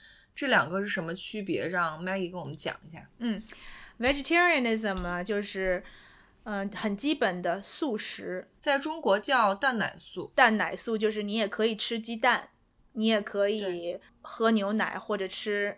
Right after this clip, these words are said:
Speaker 2: 奶之类的产品，只不过你不吃任何的肉，
Speaker 1: 对。
Speaker 2: 包括
Speaker 1: 对。
Speaker 2: 红肉，就包括牛肉、羊肉、猪肉、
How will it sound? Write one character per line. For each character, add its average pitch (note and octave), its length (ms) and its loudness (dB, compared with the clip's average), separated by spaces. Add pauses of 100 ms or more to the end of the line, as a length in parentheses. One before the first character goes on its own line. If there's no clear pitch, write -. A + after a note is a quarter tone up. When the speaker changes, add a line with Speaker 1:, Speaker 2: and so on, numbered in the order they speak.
(120)
Speaker 2:
奶 F#3+ 340 2
之 A3 300 -4
类 G3 200 2
的 F3 380 -6 (360)
产 G3+ 300 -4
品， - 360 -10 (440)
只 G3 160 -2
不 G#3 220 -2
过 A#3 240 8
你 G3 140 -4
不 A3 200 -2
吃 G#3+ 580 -2 (180)
任 A3+ 260 2
何 F3+ 260 -6
的 F#3+ 200 -2
肉， C4+ 380 2 (100)
Speaker 1:
对。 B2+ 280 -10
Speaker 2:
包 G#3+ 200 4
括 G3+ 400 2
Speaker 1:
对。 C3+ 80 -10 (320)
Speaker 2:
红 G#3 420 2
肉， A3+ 240 6
就 G#3+ 100 -2
包 G3+ 200 2
括 G3+ 220 0
牛 F#3 260 -4
肉、 G3+ 320 4
羊 F3+ 320 -2
肉、 F#3+ 280 2
猪 G#3 300 -4
肉、 G3 460 0